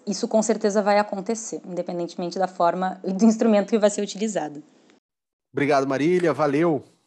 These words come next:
Speaker 2: Boa, boa. Dando sequência aqui, pessoal, é... vamos pro, pra Ásia? Sim, vamos pra Ásia.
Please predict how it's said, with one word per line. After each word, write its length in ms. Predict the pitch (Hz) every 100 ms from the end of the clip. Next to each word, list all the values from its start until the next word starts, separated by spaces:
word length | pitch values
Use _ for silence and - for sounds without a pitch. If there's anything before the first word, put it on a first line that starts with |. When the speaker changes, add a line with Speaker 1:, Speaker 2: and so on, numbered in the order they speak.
| _ _ _
Speaker 2:
Boa, 320 | 127 117 98 -
boa. 340 | 127 120 87 _ _ _ _ _ _ _ _ _ _ _ _ -
Dando 200 | 226 262
sequência 420 | 247 226 220 196
aqui, 240 | - 226
pessoal, 800 | 208 208 - 180 156 143 127 117 -
é... 760 | 131 123 120 113 110 107 107 127 _ _ _ _ _ _ _ _ _ _
vamos 440 | 160 139 190 208 -
pro, 880 | 170 165 160 156 147 143 135 135 -
pra 260 | 160 147
Ásia? 360 | 214 147 120 - _ _ _ _ _ _ _ _ _ _ _ _
Sim, 360 | - 226 247 196
vamos 240 | 170 147
pra 240 | - 117
Ásia. 320 | 101 92 87